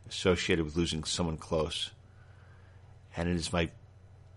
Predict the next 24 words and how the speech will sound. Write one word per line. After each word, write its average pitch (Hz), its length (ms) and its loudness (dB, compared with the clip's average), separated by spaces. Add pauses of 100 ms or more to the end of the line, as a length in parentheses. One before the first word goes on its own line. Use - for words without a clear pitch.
(300)
big, 113 200 8
greatest 117 320 12
hope 101 340 8
that - 160 -4
this 87 160 -2
show 107 340 8
can 95 140 0
somehow 95 560 6 (120)
help - 260 2
you 90 40 0
find 95 320 4
some 110 220 6
measure 95 320 8
of 87 100 -2
peace, - 460 4 (680)
some 110 320 8
measure 98 300 8
of 85 100 4
understanding. 85 800 2 (1300)
This 98 80 2
show 135 300 12
was 110 180 10
originally 113 240 8
inspired 107 640 12